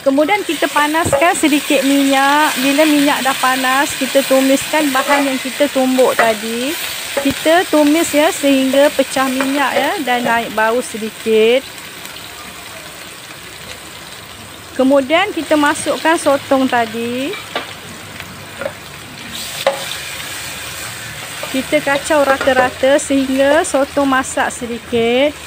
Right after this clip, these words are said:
Dan sementara itu kita ambil sedikit air, masukkan ke dalam lesung batu, ya. Kita ambil air lebihan bumbu tadi dan kita masukkan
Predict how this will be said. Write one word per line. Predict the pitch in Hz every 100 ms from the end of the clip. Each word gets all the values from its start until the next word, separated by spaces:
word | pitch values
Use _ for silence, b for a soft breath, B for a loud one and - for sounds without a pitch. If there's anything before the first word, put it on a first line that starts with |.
| - - - - - - - - - 269 262
Dan | 220 254 285 339 453 - - - - -
sementara | - 285 285 285 294 320
itu | 285 294 359 370
kita | 311 - 254 294
ambil | 339
sedikit | - 294 285 294 240
air, | 269 294 311
masukkan | 277 285 - 294 - 294 294 339
ke | 320 277
dalam | 269 277 269
lesung | 277 - 262
batu, | 262 269 - 320 294
ya. | 269 320
Kita | 269 247 262 240
ambil | 247 247 254 262 294
air | 240 247 269
lebihan | 269 254 240 254 247 254 285 254
bumbu | 254 247 254 254
tadi | 240 233 233 247 269 349 B B B B -
dan | 226 240 269 339
kita | 262 247 254
masukkan | 247 254 - 262 - 277 320